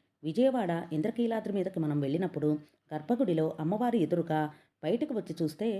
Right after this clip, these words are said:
ఒక చెట్టు కింద క్షేత్రపాలకుడైన ఆంజనేయ స్వామి కనపడతారు. ఆ స్వామివారి వెనకాల చిన్న అమ్మవారి విగ్రహం ఉంటుంది. ఆ అమ్మవారే అపరాజితాదేవి. ఈ అమ్మవారు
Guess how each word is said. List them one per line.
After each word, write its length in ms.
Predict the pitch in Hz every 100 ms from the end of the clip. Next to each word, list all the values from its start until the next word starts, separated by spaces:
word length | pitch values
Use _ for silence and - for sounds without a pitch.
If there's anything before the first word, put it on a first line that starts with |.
| -
ఒక 120 | 190
చెట్టు 260 | - 156 254
కింద 220 | 247 170 170
క్షేత్రపాలకుడైన 840 | - 160 240 240 240 233 208 190
ఆంజనేయ 300 | 156 151 180
స్వామి 260 | 160 143 151
కనపడతారు. 520 | 156 151 - 143 143 - _ _ _ -
ఆ 100 | 160
స్వామివారి 580 | 233 175 160 254 262 247
వెనకాల 400 | 202 165 170 165 165 165
చిన్న 280 | - 208 262 190 165
అమ్మవారి 400 | 160 180 185 160
విగ్రహం 340 | 156 - 151 196
ఉంటుంది. 340 | 139 147 143 143 _ _ _ 139
ఆ 120 | 147
అమ్మవారే 460 | 214 262 226 170 170 170
అపరాజితాదేవి. 800 | 147 170 175 175 147 165 131 135 - _ _ _
ఈ 140 | 208 254
అమ్మవారు 520 | 160 214 233 165